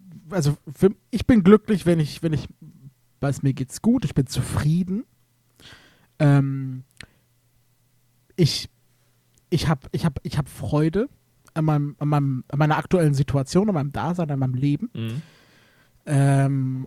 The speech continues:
Speaker 1: und das sind halt, das sind halt Sachen, das kann durch Geld vielleicht simuliert werden. Aber wirklich glücklich machen,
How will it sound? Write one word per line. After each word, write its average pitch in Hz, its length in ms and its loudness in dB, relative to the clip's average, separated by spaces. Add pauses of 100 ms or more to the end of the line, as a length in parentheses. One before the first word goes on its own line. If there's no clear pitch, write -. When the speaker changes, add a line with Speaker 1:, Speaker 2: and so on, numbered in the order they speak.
Speaker 1:
und 139 440 -6 (140)
das 139 140 0
sind 165 100 2
halt, 151 140 4 (160)
das 156 180 -4
sind 165 100 -4
halt 151 180 -6
Sachen, 143 420 -6 (100)
das - 300 -4 (140)
kann 180 480 2
durch 151 260 2
Geld 160 380 4
vielleicht 139 600 0
simuliert 147 640 2
werden. 117 480 -8 (1000)
Aber 131 480 -2 (480)
wirklich 190 520 4
glücklich 196 720 4
machen, 220 440 -4